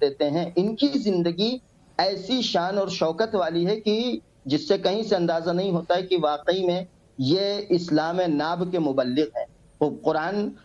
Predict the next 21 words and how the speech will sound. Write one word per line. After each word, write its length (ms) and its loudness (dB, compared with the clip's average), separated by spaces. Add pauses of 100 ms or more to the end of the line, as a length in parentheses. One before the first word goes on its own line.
(160)
और 100 2
इस्लाम 420 -2
हमें 200 0
कहीं 140 2
नहीं, 140 -2
मैं, 200 0
अ, 340 2
मना 280 0
करता 260 0
है 80 0
कि 120 -2
हम 80 0
ठाट 300 -2
बाट 340 0
वाली 480 2
जिंदगी 480 2
से 320 0 (600)
दूर 300 2
रहें, 320 -2 (340)
हम 160 2
भी 480 0